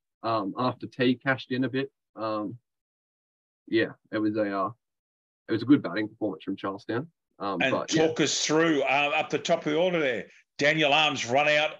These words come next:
Speaker 2: S Holding. You've got to talk us through that one.
Speaker 1: Uh, well, I won't talk. I won't talk through that one.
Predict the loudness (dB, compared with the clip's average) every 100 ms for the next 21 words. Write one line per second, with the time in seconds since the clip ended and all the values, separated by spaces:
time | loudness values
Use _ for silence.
0 | -2 0 0 0 0 2 0 -2 -2 -2
1 | 0 -2 0 -2 -2 -4 -2 0 0 0
2 | -2 -4 _ _ _ -20 -20 -4 0 0
3 | 0 -4 -14 _ _ _ -6 -4 -4 -2
4 | -2 -2 -2 -4 -4 -4 -2 -2 -2 -4
5 | -2 -2 -2 -2 -4 -4